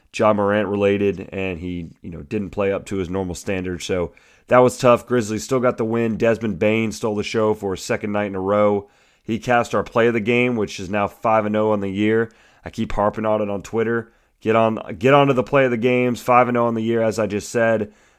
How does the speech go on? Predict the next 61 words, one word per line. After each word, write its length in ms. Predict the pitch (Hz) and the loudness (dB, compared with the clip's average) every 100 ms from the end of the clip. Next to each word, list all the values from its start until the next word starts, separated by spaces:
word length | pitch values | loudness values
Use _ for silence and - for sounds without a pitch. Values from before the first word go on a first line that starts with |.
| - | -2
Bane 280 | 117 117 110 | 0 2 2
over 280 | 110 110 110 | 2 2 0
nineteen 460 | 107 113 101 117 | 0 0 -2 -4
and 100 | 107 | -4
a 80 | 101 | -2
half 400 | 95 104 107 - | 0 2 2 0
was 300 | 98 104 87 | -2 -2 -2
the 80 | 98 | -8
play 540 | - 107 101 95 92 _ _ _ _ _ _ _ | -4 -2 0 0 -4 _ _ _ _ _ _ _
for 220 | 110 113 | 0 2
that 240 | 107 107 104 | 4 4 4
night, 480 | 104 104 107 - - | 0 0 -2 -8 -14
um, 300 | 101 87 85 | -12 -10 -10
for 180 | - 104 | -6 -6
Thursday 420 | 98 104 92 101 | -2 -2 -2 -4
night, 320 | 95 98 98 | -4 -4 -6
and 160 | - 95 | -8 -6
he 120 | 104 | -4
also 260 | 110 110 107 | -4 -4 -2
hit 140 | 101 | -2
his 120 | 98 - | -2 0
over 280 | 104 104 | 0 0
assists, 420 | 95 - 113 110 - | -2 -2 -4 -4 -6
which 140 | - | -12
was 140 | 95 | -12
set 180 | - 110 | -6 -6
at 140 | 95 - | -6 -8
three 180 | 104 | -4
and 80 | 104 | -4
a 60 | 95 | -2
half, 340 | 101 104 107 _ _ _ - | -2 -4 -6 _ _ _ -10
which 180 | 101 - | -8 -6
seems 300 | - 139 110 | -2 -2 0
to 60 | |
be 100 | 107 | -4
two. 200 | 104 127 | -2 -2
It 60 | 117 | 0
was 140 | 107 | -2
been 320 | - 160 131 - | -2 -4 -4 -6
two 180 | 147 | -2
and 100 | 143 | 0
a 40 | 120 | 2
half 240 | 123 117 | 0 0
and 120 | 107 | -4
three 160 | 107 117 | -4 -2
and 80 | 113 | 0
a 40 | |
half 360 | 107 107 98 - _ _ _ - | 0 0 -2 -12 _ _ _ -2
all 160 | 107 | 0
year 300 | 101 95 104 | 2 2 2
up 140 | 104 - | 0 -2
to 80 | 104 | -8
this 120 | 90 | -6
point. 280 | - 107 101 | -4 -2 -2
He's 140 | 92 | -2
hit 100 | 113 | -2
it 80 | 98 | 0
every 200 | 98 98 | -2 -4
single 280 | 110 98 87 | -6 -8 -6
time, 360 | 104 104 101 | -4 -2 -4
so 420 | - 104 92 85 | -4 -2 -2 -4